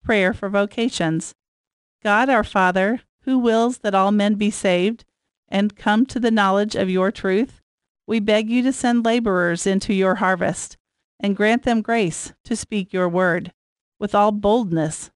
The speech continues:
so that your word may spread and be glorified, and all nations may know you,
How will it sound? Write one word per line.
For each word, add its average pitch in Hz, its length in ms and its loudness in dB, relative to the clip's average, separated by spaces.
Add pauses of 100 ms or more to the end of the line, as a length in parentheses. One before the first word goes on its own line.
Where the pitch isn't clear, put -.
(140)
so 214 160 -4
that 202 180 0
your 196 240 0
word 196 460 -2
may 202 200 0
spread 202 440 0
and 220 180 0
be 220 80 0
glorified, 202 760 -2 (480)
and 202 160 0
all 208 180 2
nations 226 540 0
may 190 180 0
know 202 220 2
you, 208 500 -2